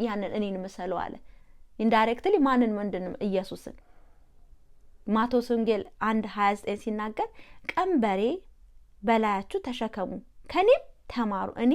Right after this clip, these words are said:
የዋ በልቤም ትሑት ነኝና ለነፍሳችሁ ረፍት ታገኛላችሁ። እኔን ምሰሉ፣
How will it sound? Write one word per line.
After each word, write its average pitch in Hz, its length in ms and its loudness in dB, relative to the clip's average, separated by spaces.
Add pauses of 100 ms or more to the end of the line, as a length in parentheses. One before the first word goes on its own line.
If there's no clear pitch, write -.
የዋ 220 300 2 (920)
በልቤም 254 540 6
ትሑት 247 320 -2
ነኝና 196 460 0 (540)
ለነፍሳችሁ 247 640 4
ረፍት 508 240 -2
ታገኛላችሁ። 202 840 -6 (440)
እኔን 294 320 6
ምሰሉ፣ 220 360 -4